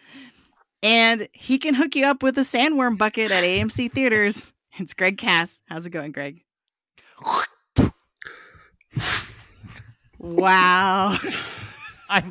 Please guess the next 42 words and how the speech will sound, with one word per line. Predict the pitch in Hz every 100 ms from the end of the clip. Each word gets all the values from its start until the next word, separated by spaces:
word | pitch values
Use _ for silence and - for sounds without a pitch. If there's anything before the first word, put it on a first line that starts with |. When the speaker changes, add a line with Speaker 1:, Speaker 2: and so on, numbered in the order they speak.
| 269
Speaker 2:
good, | 220 180
Jen. | 151 120
How | 123 135
are | 143
you | 156 -
Speaker 1:
We, | 262 294
Speaker 2:
doing? | 156 156 -
Speaker 1:
we, | 226 220 226 254 233
we | 214 262
take | - 277 285
your | 247
water, | 208 220 240 196
Greg, | 202 190 180
and | 190
in | 185
the |
spirit | 180 - 196 190
in | 170
which | 175
it | 175
was | 147 160
given. | 185 170 156 170
Speaker 2:
<laughs> | 143 120 - -
Speaker 1:
That | 170 165 160
was | 170 170
incredible. | 170 170 156 - 147 147 -
Um, | 190 190 185 185 190 190 190 185 185 208 160 143 _ - 117 _
so, | - - - 254 254 254 240 - - 220 220 - _ _ _ _ _ _ 202
hello, | 269 220
listeners. | 196 202 190 196
Th-, | - 233 220
those | 247 294
were | 294 254
all, | 240 247 285 294 - - - - - 311 269 311
<laughs> | 311 294 - - - - - -
those | 320 349
were | 339 302
all | 254 294
references | 277 277 294 269 277 254 -
to | 208
Denis | 202 214 247 262 262
Villeneuve's | 196 226 226 220 220 220